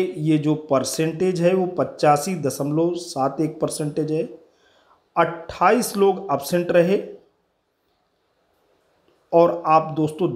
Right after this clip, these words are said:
देख सकते हैं यहाँ का ये जो, जो आंकड़ा वन ट्वेंटी नाइन का दिख रहा है, आप यहाँ पे आ जाइए ऊपर तो ये पता चलेगा कि लेट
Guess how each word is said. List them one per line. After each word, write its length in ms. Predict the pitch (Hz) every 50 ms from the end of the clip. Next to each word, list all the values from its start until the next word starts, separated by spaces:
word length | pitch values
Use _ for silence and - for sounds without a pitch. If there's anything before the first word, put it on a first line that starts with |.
| 113
देख 240 | 123 151 175 202 -
सकते 380 | - - 185 - - - 208 196
हैं 140 | 202 202 196
यहाँ 460 | 160 135 123 135 127 - - 190 202 196
का 100 | 202 190
ये 220 | 185 185 185 180
जो, 380 | 156 143 151 156 160 156 - -
जो 220 | 147 135 135 151 151
आंकड़ा 360 | 135 127 135 131 - 170 170
वन 460 | 175 165 135 113 113 135 160 185 202 185 -
ट्वेंटी 300 | - 175 165 165 170 185
नाइन 280 | 170 160 156 165 175 170
का 180 | 165 175 170
दिख 360 | 160 131 117 120 151 165 160 170
रहा 320 | 170 160 156 156 160 165
है, 240 | 170 170 196 254 - 143
आप 220 | 127 131 127 - 147
यहाँ 220 | 131 131 131 139 139
पे 180 | - 143 139 - - -
आ 120 | 143 151
जाइए 640 | 170 170 160 151 156 160 175 185 214 262 - - - _ _ _ _ _ _ _ _ _ _ _ -
ऊपर 360 | 180 175 180 185 185 214 202
तो 140 | 202 202 196
ये 200 | 175 170 170 175 175 - -
पता 220 | - 156 156 220 220
चलेगा 560 | 214 - 185 170 170 185 180 151 151 147 156 180 - - - - - - _ _ _ _ _ _ _ _ -
कि 80 | 190 190
लेट 560 | 165 151 139 147 165 196 226 240 226 - -